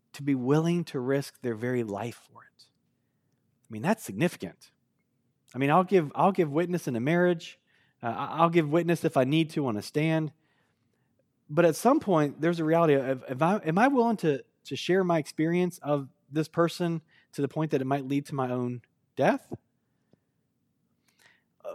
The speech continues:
well, thankfully, most times today, it doesn't go nearly that far. So I wanna talk about where this word came from and where it's going and what it can mean for us.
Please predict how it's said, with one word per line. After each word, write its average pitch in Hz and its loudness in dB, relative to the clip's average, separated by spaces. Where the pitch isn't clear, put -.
well, 190 2
thankfully, 214 8
most 185 4
times 175 2
today, 143 6
it 131 2
doesn't 151 2
go 147 4
nearly 135 2
that 113 0
far. - -14
So 185 4
I 180 10
wanna 208 4
talk 185 0
about 147 6
where 156 4
this 147 -4
word 123 -4
came 165 2
from 165 0
and 143 -2
where 117 2
it's 107 -10
going 147 0
and 117 -6
what 135 2
it 147 -6
can 135 -12
mean 113 -10
for 101 -6
us. - -16